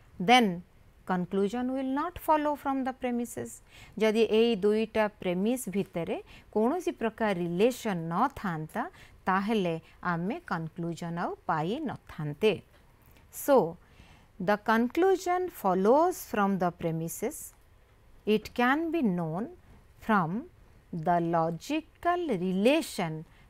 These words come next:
between the two premises. Okay? And the logical relation between the two premises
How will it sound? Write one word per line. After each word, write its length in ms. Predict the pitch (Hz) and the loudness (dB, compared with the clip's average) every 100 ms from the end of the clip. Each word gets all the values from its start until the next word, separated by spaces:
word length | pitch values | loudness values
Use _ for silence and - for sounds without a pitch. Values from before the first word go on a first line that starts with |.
| _ | _
between 760 | 156 196 190 - 247 277 339 403 - - _ - | 2 2 4 4 4 4 -2 -6 -12 -20 _ -12
the 480 | 165 208 247 339 392 - - - | -2 0 2 0 -4 -12 -20 -6
two 420 | 185 180 202 339 370 - | -2 0 0 -2 -10 -14
premises. 840 | - 156 120 - - - - - - _ _ - _ - | -8 -6 -8 -10 -14 -14 -14 -16 -18 _ _ -20 _ -6
Okay? 280 | 220 320 427 - _ _ - - - - - - - - | -6 -6 -12 -16 _ _ -20 -20 -20 -20 -20 -20 -20 2
And 480 | 277 262 180 156 - - - - - | 6 6 4 -4 -14 -20 -20 -20 -10
the 200 | 180 220 | 2 4
logical 800 | 202 196 196 190 349 370 381 381 | 4 4 2 2 -2 0 2 2
relation 960 | 311 220 220 254 302 - - 160 127 139 _ - _ 190 | 4 4 4 6 4 2 -4 -4 -6 -12 _ -20 _ -2
between 540 | 254 311 339 359 339 | 0 2 0 0 2
the 120 | 311 311 | 0 0
two 240 | 269 277 277 | 0 0 0
premises 880 | - 190 196 226 - - - - - | 0 2 2 2 0 -8 -10 -12 -14